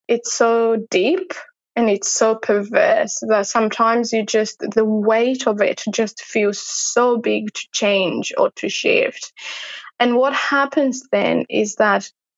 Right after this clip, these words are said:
a lot of people feel the burden of change is too much, so it's easier to assimilate, to just integrate and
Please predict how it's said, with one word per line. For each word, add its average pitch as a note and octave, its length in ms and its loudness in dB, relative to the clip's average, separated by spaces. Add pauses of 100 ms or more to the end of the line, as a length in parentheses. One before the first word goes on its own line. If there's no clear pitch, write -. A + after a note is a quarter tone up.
(460)
a - 80 4
lot A#3+ 320 4
of B3 240 -2
people A#3 460 0
feel A3 340 0
the G#3 120 2
burden G#3 440 2
of G3+ 160 -2
change G#3 400 -2
is G3+ 220 -4
too A3+ 240 2
much, G3 340 0
so G3 560 2
it's - 240 -8
easier G#3+ 440 0
to G#3+ 100 0
assimilate, - 1040 0
to A3 100 -4
just G3+ 340 -2
integrate - 800 0
and - 240 -2